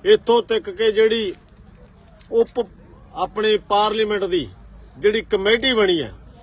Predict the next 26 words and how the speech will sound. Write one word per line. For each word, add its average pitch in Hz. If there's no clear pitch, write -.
ਜਿਹਦੇ 220
ਵਿੱਚ 220
ਬੀਜੇਪੀ 202
ਦੇ 214
ਐਮਪੀ 180
ਆ, 110
ਇਕੱਤੀ 240
ਮੈਂਬਰੀ 214
ਕਮੇਟੀ 202
ਆ, 220
ਜਿਹੜੀ 214
ਦੀ 214
ਰਿਪੋਰਟ 202
ਦਿੰਦੀ 190
ਹੈ 208
ਪਾਰਲੀਮੈਂਟ 185
ਨੂੰ 190
ਕਿ 214
ਆਹ 214
ਮੁੱਦਾ 202
ਸਰਕਾਰ 180
ਨੂੰ 220
ਲਾਗੂ 180
ਕਰਨਾ 160
ਚਾਹੀਦਾ 135
ਹੈ। 98